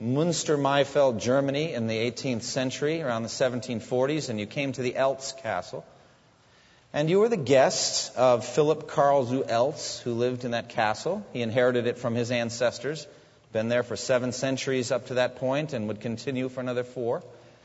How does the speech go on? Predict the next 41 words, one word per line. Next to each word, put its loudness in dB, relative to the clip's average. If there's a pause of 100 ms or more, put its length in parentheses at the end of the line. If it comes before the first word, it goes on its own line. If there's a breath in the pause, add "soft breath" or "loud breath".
(340 loud breath)
after 0
him. -4 (1040 soft breath)
Uh, 6
he 2
would 2
sit 0
you 0
down 4
at 2
a -2
table 4
and 2
you 4
would 2
enjoy 4
a 2
feast -2
such 0
as -2
you 0
had 2
never 2
experienced 0
before, 0
and 0
they'd -2
bring 0
in 2
all 4
different -4
kinds -4
of -8
game 0
and -2
vegetables -2
and -2
other 0
things, -4
and -4
you 0
would, -2